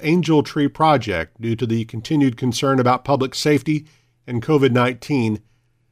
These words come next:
A tree will not be up at the post office in Morrilton. Instead, donations will be accepted to help provide Christmas for children in need in Conway County.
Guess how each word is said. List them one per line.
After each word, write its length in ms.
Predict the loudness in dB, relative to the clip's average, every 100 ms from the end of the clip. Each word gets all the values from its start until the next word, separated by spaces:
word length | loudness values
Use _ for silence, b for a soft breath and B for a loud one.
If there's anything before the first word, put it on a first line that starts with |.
| _
A 80 | -12
tree 320 | -10 0 2
will 140 | 4 4
not 180 | 4 4
be 160 | 4
up 120 | 4
at 80 | 0
the 80 | -8
post 320 | -4 -4 0
office 320 | 0 0 -4
in 60 | -4
Morrilton. 440 | 0 0 -2 -2
Instead, 460 | -2 0 2 2 0 b b b _
donations 640 | -2 2 2 2 -2 -2
will 120 | -2
be 140 | 0 0
accepted 480 | -2 -2 -2 -2 -4
to 80 |
help 200 | -4 -4
provide 420 | -4 0 0 0 -2
Christmas 460 | -4 -4 -4 -8
for 140 | -8 -12
children 380 | -4 -2 0
in 120 | 2 2
need 200 | 2 2
in 120 | 0
Conway 360 | -2 0 0
County. 360 | -2 -4 -6 -8